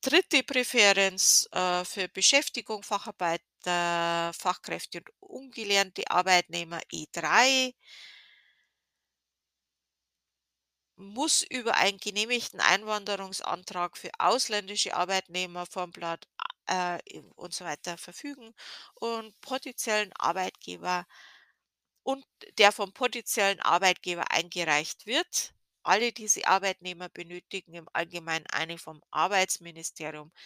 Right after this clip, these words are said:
genehmigte Arbeitsbescheinigung. Also Facharbeiter mit mindestens zwei Jahre Ausbildung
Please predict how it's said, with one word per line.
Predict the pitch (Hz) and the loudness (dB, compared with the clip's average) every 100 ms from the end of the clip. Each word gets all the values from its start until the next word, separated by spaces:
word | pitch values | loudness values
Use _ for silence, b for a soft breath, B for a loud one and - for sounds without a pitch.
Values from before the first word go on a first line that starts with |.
| B B B | B B B
genehmigte | 190 180 185 175 185 - - 165 | -6 -2 -2 -2 -6 -8 -10 -6
Arbeitsbescheinigung. | - 143 139 - - 165 - 165 165 165 - 143 _ _ _ b b b b b b b b _ _ _ _ _ | -2 -2 -4 -8 -4 -2 2 2 2 -4 -8 -16 _ _ _ b b b b b b b b _ _ _ _ _
Also | - 160 | -14 -12
Facharbeiter | 175 202 - - 190 196 190 190 190 - 185 180 180 180 180 - | 0 2 2 4 2 6 8 8 8 4 2 4 4 2 0 -10
mit | 175 | -16
mindestens | 170 175 170 - 160 - | -14 -8 -6 -6 -6 -8
zwei | - 156 | -6 -6
Jahre | 160 151 - | -6 -6 -4
Ausbildung | 175 180 - 175 170 170 175 165 180 | -2 -4 -6 -10 -8 -8 -10 -12 -20